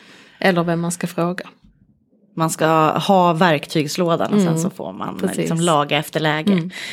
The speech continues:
Speaker 2: Som du berättade lite med det här med processutbildningen, att man
Speaker 1: Mm.
Speaker 2: har möjlighet att gå hem och faktiskt pröva
Speaker 1: Mm.
Speaker 2: det här och kolla vad händer i verkligheten. Mm. Ni är, eh, Kommunal i Skåne är, eh, man kan säga, delägare i, eh,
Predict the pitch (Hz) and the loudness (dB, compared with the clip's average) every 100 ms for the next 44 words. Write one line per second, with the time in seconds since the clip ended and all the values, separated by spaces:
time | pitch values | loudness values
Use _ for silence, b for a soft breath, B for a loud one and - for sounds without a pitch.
0 | B B B 185 170 170 170 - 165 156 | B B B 0 2 2 2 0 -4 -4
1 | 151 151 147 151 143 - 160 175 - - | -6 -6 -4 -4 -6 -8 -6 -6 -8 -10
2 | - 180 160 139 185 190 160 143 151 151 | -6 -4 -4 -6 0 0 2 0 -2 -4
3 | 147 151 156 147 139 165 - - - 175 | -4 0 0 -2 -8 -10 -10 -12 0 2
4 | 151 151 180 165 156 92 151 165 143 147 | 4 4 4 2 0 -4 -6 -4 -2 -2
5 | 156 156 147 147 151 - 160 160 - 175 | -2 -2 -2 -2 -2 -8 -10 -10 -12 -14
6 | - _ _ _ 151 156 170 B B B | -18 _ _ _ -12 -12 -12 B B B
7 | B B B 185 208 269 330 311 254 240 | B B B 0 2 4 2 2 2 4
8 | 226 196 208 - - 165 143 - - - | 4 2 -4 -8 -6 -4 -4 -6 -10 -6
9 | 220 202 175 165 - - 202 175 214 269 | 0 2 2 0 -4 -4 -2 0 0 0
10 | 180 165 135 135 - 151 151 - - B | 2 2 0 -2 -6 -10 -8 -10 -16 B
11 | B B 180 185 208 - 180 160 151 156 | B B -4 0 0 2 4 4 4 2
12 | b b _ 165 147 226 180 151 151 214 | b b _ -12 -2 2 4 2 2 0
13 | 349 381 175 135 107 - 143 95 113 | 2 0 2 2 2 0 -2 -2 0